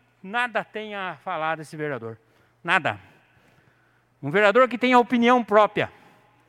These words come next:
E ninguém fala pra esse vereador, "Eu voto por minha opinião." Em tudo. Em qualquer votação. Sempre fui assim.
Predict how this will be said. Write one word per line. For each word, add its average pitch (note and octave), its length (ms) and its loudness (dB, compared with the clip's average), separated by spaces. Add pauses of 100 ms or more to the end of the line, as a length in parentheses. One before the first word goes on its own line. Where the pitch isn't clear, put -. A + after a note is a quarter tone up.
(340)
E D#3 160 -8
ninguém G#3 400 -6
fala A#3 360 2
pra A3 120 -4
esse G#3 140 -10
vereador, F#3+ 560 0 (520)
"Eu D#3 140 -8
voto B3+ 440 0
por B3 220 0
minha D#4 280 0
opinião." A3+ 460 -4 (720)
Em A3+ 160 -8
tudo. E3+ 420 -6 (640)
Em F#3 180 -10
qualquer G#3 480 -2
votação. A3 560 -4 (1300)
Sempre B3 360 -2
fui B3 200 -2
assim. G#3 380 -6